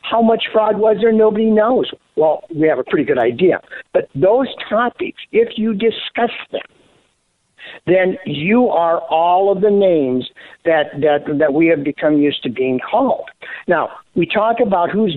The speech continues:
doing this. Yes, the Democrat Party is absolutely doing it. No question about it. The Democrat Party in the United States today should be called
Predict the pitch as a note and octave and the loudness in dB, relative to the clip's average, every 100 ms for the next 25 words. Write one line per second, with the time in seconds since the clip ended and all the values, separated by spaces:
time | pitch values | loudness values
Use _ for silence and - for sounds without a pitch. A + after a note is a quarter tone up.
0 | C#3+ A#3 C4 E3 G#2+ - B2+ C#3+ - - | 2 2 4 2 0 -2 0 0 -2 -4
1 | D3+ D3+ D#3+ D#3+ F3+ F3+ - F#3 E3+ F#3 | 0 0 0 0 -2 -4 -2 -2 0 -2
2 | - D3 - - F#3 F3+ - - F#3+ D3+ | -2 -6 -6 -6 -4 -4 -8 -2 0 0
3 | E3 D#3+ D#3 B2 D3 B2 - - - - | 0 0 -2 0 0 0 -4 -10 -10 0
4 | F#3 F#3 F#3+ F3+ F#3+ F3 D#3+ D#3+ D#3+ B2 | 0 2 0 0 0 0 2 0 -2 -2
5 | F3 G#3 - G3 G3 - F#3 F3+ F3+ C#3+ | 0 0 0 -2 -2 -2 0 2 2 2
6 | C3+ C3+ D#3+ F3 - E3+ - - F#3+ G3+ | 2 2 0 -2 0 0 0 -4 0 2
7 | C#3+ A2 - _ _ - - - A3 G#3+ | 2 -2 -6 _ _ -4 -2 2 2 2
8 | A#3 - - A#3+ F3 - - | -2 -2 0 2 0 -4 -12